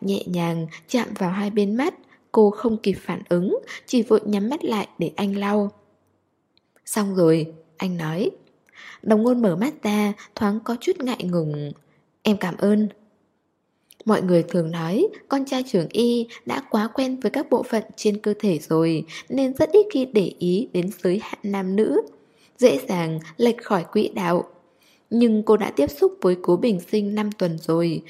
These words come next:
ngoài việc anh khá thoải mái trong việc đụng chạm tay chân giữa nam và nữ ra, thì cô thấy anh không tùy tiện chút nào.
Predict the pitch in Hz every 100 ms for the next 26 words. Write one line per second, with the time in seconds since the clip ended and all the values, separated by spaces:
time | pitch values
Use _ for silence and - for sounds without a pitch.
0 | - - - 233 226 233 220 - 277 -
1 | 214 - 226 175 170 202 262 254 190 -
2 | 208 208 - 214 - - 208 202 208 202
3 | 214 220 214 196 170 175 220 254 214 214
4 | 208 214 - - - 240 269 262 247 185
5 | 214 392 - - 220 214 - 262 254 185
6 | 175 190 180 - 269 214 170 165 160